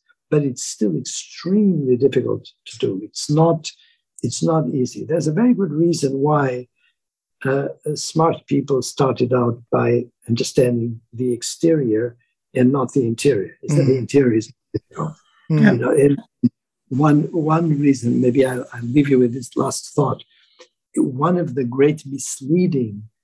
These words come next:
Speaker 1: ideas in contemporary neuroscience is, A, that you could, uh, understand everything, including consciousness,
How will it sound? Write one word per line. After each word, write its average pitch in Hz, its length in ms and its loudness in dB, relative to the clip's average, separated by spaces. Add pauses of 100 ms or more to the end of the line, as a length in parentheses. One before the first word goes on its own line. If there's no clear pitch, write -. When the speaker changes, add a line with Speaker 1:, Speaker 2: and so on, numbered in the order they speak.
(440)
Speaker 1:
ideas 123 800 2
in 131 480 2 (420)
contemporary 131 760 0
neuroscience 123 960 0 (720)
is, 123 380 -4
A, 196 340 4
that 147 260 -4
you 151 120 -4
could, 160 260 0 (380)
uh, 131 140 -2 (140)
understand 139 460 0
everything, 127 480 0
including 120 440 -2
consciousness, - 680 -4